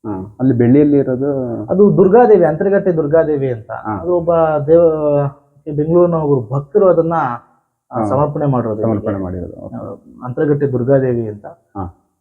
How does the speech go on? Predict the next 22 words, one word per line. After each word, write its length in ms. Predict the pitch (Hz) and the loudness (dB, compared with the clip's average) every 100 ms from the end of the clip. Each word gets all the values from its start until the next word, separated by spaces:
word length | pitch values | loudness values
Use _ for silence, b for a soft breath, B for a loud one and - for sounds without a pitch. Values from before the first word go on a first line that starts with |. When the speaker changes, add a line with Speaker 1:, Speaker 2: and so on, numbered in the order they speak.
| - | -8
Speaker 2:
ಅದು 200 | 120 - | -6 -2
ಆ 160 | 135 | 0
ದೇವರದು. 720 | 123 123 104 - - _ 104 | 2 2 0 -6 -12 _ -12
Speaker 1:
ಹಾ, 40 | 95 | -12
ಹಾ, 200 | 95 90 | -10 -12
ಹಾ. 380 | 92 - - _ _ _ _ _ 143 | -12 -16 -20 _ _ _ _ _ 0
ಅಲ್ಲಿ 840 | 160 160 147 135 120 82 117 - | 4 4 4 2 0 -2 -6 -8
ಚೌಡಿಗಳ 460 | - 143 156 160 160 | -4 0 2 4 2
ಪಕ್ಕದಲ್ಲಿ 640 | - 117 - 151 113 104 131 160 127 - - | -2 -10 -2 0 0 0 -2 -6 -12 -12 -2
ಒಂದ್ 180 | 139 | 4
ಮಧ್ಯದಲ್ಲಿ 380 | 135 127 160 165 | 4 4 0 0
ಸಣ್ಣದು 380 | 160 135 151 143 | 0 0 2 2
ಎರಡು 240 | 123 120 | 0 -2
ಇದೆಯಾ? 200 | 117 110 | -2 0
Speaker 2:
ಅದು 200 | 160 196 | 4 4
ಮೂಲವಾಗಿ 440 | 180 180 208 185 135 | 4 4 6 4 4
ಮೊದಲು 300 | 135 170 180 | 2 4 4
ಇದ್ 160 | 143 | 4
ಮಾಡಿದಂತ 420 | 135 127 117 107 117 | 0 -2 -4 -6 -10
ವಿಗ್ರಹ. 640 | 110 104 _ _ 98 117 | -12 -12 _ _ -14 -10
Speaker 1:
ಹಾ. 200 | 98 - | -12 -4
Speaker 2:
ಮೂಲ, 200 | 151 220 | 4 6